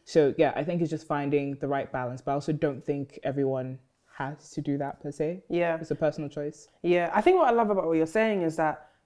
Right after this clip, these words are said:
Speaker 2: you acknowledge the connections that you've had in your life, and the result of that is you build this platform for people to have connections. Like, as in, like, I think that's just, like, amazing, because as you say, you didn't have to,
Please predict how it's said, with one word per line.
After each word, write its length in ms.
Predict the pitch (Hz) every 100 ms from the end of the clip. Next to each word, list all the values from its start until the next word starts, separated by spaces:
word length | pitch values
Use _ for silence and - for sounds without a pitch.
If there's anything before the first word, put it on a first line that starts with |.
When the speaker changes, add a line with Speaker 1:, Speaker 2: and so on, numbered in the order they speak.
| -
Speaker 2:
you 260 | 160 226
acknowledge 480 | 247 233 214 208 185
the 80 | 170
connections 580 | 180 175 - - 160 156
that 120 | 147
you've 200 | 165 160
had 160 | 160
in 80 | 147
your 160 | 151 143
life, 360 | 151 139 - 208 _ _ _ _ _
and 360 | 180 170 160 156 - _ _ -
the 80 |
result 440 | 180 185 175 226 233
of 120 | 170
that 140 | 156 135
is 100 | 156
you 80 | 165
build 220 | 165 180
this 120 | 170
platform 680 | - 196 196 - 160 123 113 - -
for 100 | 170
people 520 | 180 180 165 147 151 _
to 80 | -
have 300 | 156 160 135
connections. 720 | - 156 156 - 143 101 - _
Like, 180 | 156 147
as 120 | 165
in, 100 | 165
like, 160 | 156 - - _
I 100 | 185
think 180 | 202 151
that's 300 | 147 - -
just, 220 | 160 160
like, 160 | 139 - _ _
amazing, 600 | 165 170 170 156 135 139
because 200 | - 160
as 120 | 156 151
you 80 |
say, 400 | 160 175 147 143 - _ _
you 100 | 175
didn't 240 | 170 180 208
have 360 | 165 170 - -
to, 300 | 160 156